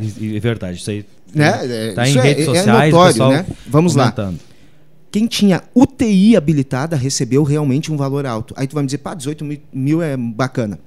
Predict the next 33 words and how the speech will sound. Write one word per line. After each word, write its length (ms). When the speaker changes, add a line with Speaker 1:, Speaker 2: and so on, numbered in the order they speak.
Speaker 2:
Vou 140
citar 240
um 80
exemplo 260
de 200
um 120
paciente 600
conhecido, 720
que 80
todos 440
nós 260
aqui 200
soubemos, 600
aqui 140
de 60
Sobradinho, 560
um 60
senhor 240
que 100
teve, 360
né, 140
uma 160
notoriedade 720
na 80
cidade, 440
ficou 240
internado 420
conosco 380
durante 380
vinte 400
e 40
um 80
dias, 440